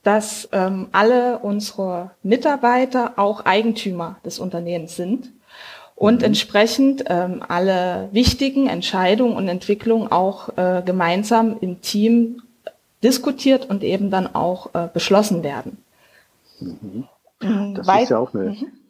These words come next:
Speaker 2: Ganz spannende Konstellation. Das hätte ja sicherlich noch Potenzial für einen weiteren Podcast, <laughs> sich über so eine Konstellation zu
Speaker 1: Durchaus,
Speaker 2: unterhalten.
Speaker 1: ja.
Speaker 2: Ja.
Speaker 1: Also es
Speaker 2: Ja, okay.
Speaker 1: ist, äh, durchaus auch sehr spannend, in, in so einem, in so einer Struktur zu arbeiten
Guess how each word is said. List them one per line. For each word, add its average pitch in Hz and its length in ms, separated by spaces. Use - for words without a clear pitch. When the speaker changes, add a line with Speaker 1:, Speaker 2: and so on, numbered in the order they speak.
Speaker 2:
Ganz 101 140
spannende 107 480
Konstellation. 104 880
Das 92 200
hätte 131 160
ja 120 120
sicherlich 131 340
noch 123 140
Potenzial 117 520
für - 80
einen 101 100
weiteren 104 380
Podcast, - 440
<laughs> - 20
sich - 140
über 120 220
so 123 120
eine 107 120
Konstellation 104 720
zu 415 120
Speaker 1:
Durchaus, - 220
Speaker 2:
unterhalten. 269 640
Speaker 1:
ja. 131 120
Speaker 2:
Ja. 143 280
Speaker 1:
Also 226 200
es 262 100
Speaker 2:
Ja, 151 340
okay. 131 260
Speaker 1:
ist, - 200
äh, 240 200
durchaus 269 420
auch 254 120
sehr 254 240
spannend, 254 420
in, 226 180
in 226 120
so 233 140
einem, 240 480
in 220 240
so 226 100
einer 233 160
Struktur 254 460
zu - 160
arbeiten 175 560